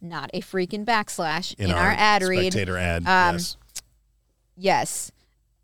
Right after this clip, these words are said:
Speaker 1: Doug says, "The word you want is slash rather than backslash." And he says,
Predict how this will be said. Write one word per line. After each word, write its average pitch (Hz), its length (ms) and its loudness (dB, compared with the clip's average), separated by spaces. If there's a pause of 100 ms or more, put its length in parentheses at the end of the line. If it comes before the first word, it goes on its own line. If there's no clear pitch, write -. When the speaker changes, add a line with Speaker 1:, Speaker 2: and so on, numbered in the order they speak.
(120)
Speaker 1:
Doug 190 300 4
says, 175 340 0 (140)
"The 160 80 -6
word 170 320 2
you 196 200 -6
want 165 300 -2
is 165 120 -8
slash 156 580 -2 (320)
rather 165 260 2
than 175 160 -2
backslash." 220 600 4 (240)
And 262 300 6
he 240 120 0
says, 190 320 2